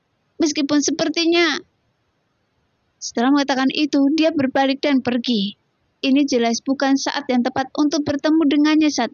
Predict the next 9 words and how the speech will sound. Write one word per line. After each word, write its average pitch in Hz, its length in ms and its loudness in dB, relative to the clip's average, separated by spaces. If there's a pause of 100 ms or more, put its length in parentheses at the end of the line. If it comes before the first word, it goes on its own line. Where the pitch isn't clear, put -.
ini. 247 400 0 (480)
Ini 381 240 0
tidak 311 320 0
baik 254 240 0
untuknya 233 640 0 (160)
maupun 269 560 0
dirinya 233 400 2
sendiri. 240 480 0 (1400)
"Hei!" 381 560 0